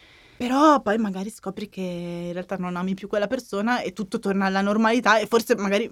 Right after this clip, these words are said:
un po' rincarata anche come normalità. Però sì, eh, questa è, secondo me è una forma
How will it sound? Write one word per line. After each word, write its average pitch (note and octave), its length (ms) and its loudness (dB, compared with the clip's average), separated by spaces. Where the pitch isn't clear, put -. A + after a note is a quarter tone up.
un F#3+ 120 -4
po' G3+ 100 0
rincarata F#3+ 560 4
anche F3+ 220 -2
come F3+ 220 -6
normalità. F3+ 540 -2
Però A3 760 6
sì, B3 180 -4
eh, G#3+ 320 -4
questa C4+ 240 2
è, - 20 6
secondo A3+ 280 0
me B3 40 6
è C4 40 8
una A#3 140 6
forma G3+ 420 0